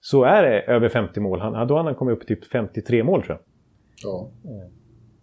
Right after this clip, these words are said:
Speaker 2: Nej, det är, jag tycker det är härligt att se honom. Han spelar med ett sånt fruktansvärt pondus och självförtroende nu för tiden.
Speaker 1: Ja.
Speaker 2: Han, eh, man ser på honom att han, eh, tror och vet att han ska göra mål där ute.
Speaker 1: Ja.
Speaker 2: Och dessutom så har han ju, det,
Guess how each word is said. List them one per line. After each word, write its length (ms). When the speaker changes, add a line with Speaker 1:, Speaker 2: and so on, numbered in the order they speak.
Speaker 2:
Nej, 180
det 100
är, 260
jag 120
tycker 180
det 220
är 20
härligt 400
att 80
se 220
honom. 220
Han 120
spelar 220
med 80
ett 60
sånt 200
fruktansvärt 580
pondus 440
och 100
självförtroende 640
nu 60
för 120
tiden. 260
Speaker 1:
Ja. 220
Speaker 2:
Han, 380
eh, 60
man 140
ser 160
på 220
honom 200
att 120
han, 280
eh, 280
tror 260
och 100
vet 200
att 100
han 140
ska 160
göra 120
mål 220
där 200
ute. 200
Speaker 1:
Ja. 180
Speaker 2:
Och 100
dessutom 460
så 120
har 220
han 140
ju, 120
det, 600